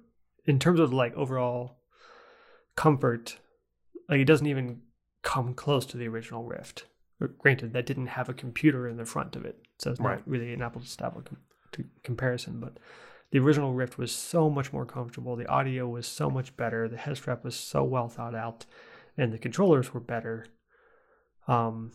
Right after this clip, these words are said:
Speaker 1: the newer stuff, they, they keep shaving off grams, and that, that weight is going somewhere, and it's definitely coming out of the, the materials the thing is built out of, not necessarily out of the electronic components.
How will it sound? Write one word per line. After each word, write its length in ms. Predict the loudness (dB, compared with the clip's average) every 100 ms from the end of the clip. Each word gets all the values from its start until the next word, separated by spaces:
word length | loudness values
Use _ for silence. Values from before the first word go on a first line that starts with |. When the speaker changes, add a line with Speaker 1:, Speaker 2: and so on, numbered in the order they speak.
| _ _ _ _ _ _ _ _ _ _ _ _ _
Speaker 1:
the 140 | 4 6
newer 300 | 6 4 0
stuff, 580 | 0 2 2 0 -16 _ _ _ _ _ _ -20 _ -18 -16 -8
they, 260 | 2 2 2 -4
they 280 | -4 -4
keep 220 | -2 -2 -2
shaving 420 | 0 0 2 0
off 220 | -2 -2
grams, 520 | 0 0 0 -4 -8
and 140 | -8 -8
that, 200 | -10 -12 -12 -12 -14 _
that 160 | -4 0
weight 200 | 0 0
is 140 | -2 -2
going 280 | 0 0
somewhere, 520 | -4 -6 -6 -8 -12 -14 -12
and 100 | -8
it's 120 | -8 -6
definitely 280 | -6 -6 -8
coming 220 | -8 -8
out 140 | -8 -8
of 160 | -8
the, 140 | -10 -12 _ -8
the 80 |
materials 540 | -6 -6 -6 -6 -6 -8
the 120 | -12
thing 180 | -10 -10
is 80 | -4
built 260 | -2 -2
out 160 | -4 -6
of, 180 | -8 -6
not 120 | -6
necessarily 440 | -6 -8 -8 -6 -4
out 120 | -4
of 60 | -6
the 60 |
electronic 480 | -6 -8 -8 -10 -10
components. 600 | -12 -10 -10 -10 -12 -14